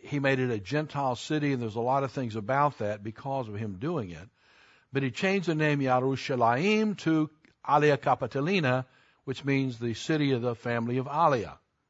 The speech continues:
his family. And that became Jerusalem for some time until, obviously, later on the Romans were defeated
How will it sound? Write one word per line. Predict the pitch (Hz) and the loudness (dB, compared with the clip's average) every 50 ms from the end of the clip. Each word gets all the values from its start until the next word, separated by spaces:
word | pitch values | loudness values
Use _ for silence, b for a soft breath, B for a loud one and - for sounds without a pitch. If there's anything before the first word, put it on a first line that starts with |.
| _ _ _ _ | _ _ _ _
his | - 117 107 101 | -8 -8 -8 -6
family. | - 165 160 139 107 85 73 71 - _ _ _ _ _ _ _ _ _ _ _ _ _ _ _ _ _ | -6 -6 -4 -4 -6 -8 -12 -18 -20 _ _ _ _ _ _ _ _ _ _ _ _ _ _ _ _ _
And | - - 113 113 110 107 | -14 -10 -6 -6 -4 -2
that | 110 147 170 180 | 0 0 0 0
became | 175 175 151 - 156 143 143 147 | -2 -4 -2 -2 -2 0 0 0
Jerusalem | 147 175 220 254 233 - - 151 147 151 | -2 -4 -4 -4 -6 -6 -4 -6 -6 -4
for | - 151 | -6 -8
some | 135 - - 156 143 151 | -6 -4 -2 -2 -2 -2
time | - - 247 247 196 160 151 151 | -2 -2 0 0 0 0 0 0
until, | 147 143 - - 143 139 139 139 139 147 | -2 -4 -4 -2 0 2 2 2 0 -2
obviously, | - 123 131 135 131 139 131 - - 131 123 | -2 -2 -2 -2 -2 -4 -6 -4 -2 -2 0
later | 120 123 131 143 143 131 127 | 2 2 4 4 4 4 4
on | 123 123 127 123 | 4 4 4 2
the | 120 113 | 0 -2
Romans | 117 123 131 135 139 127 113 120 | -2 -2 -2 -2 -2 -4 -6 -6
were | 123 113 | -4 -4
defeated | 120 107 - - 120 120 113 113 113 107 110 | -4 -4 -4 -4 -4 -4 -2 -4 -4 -6 -8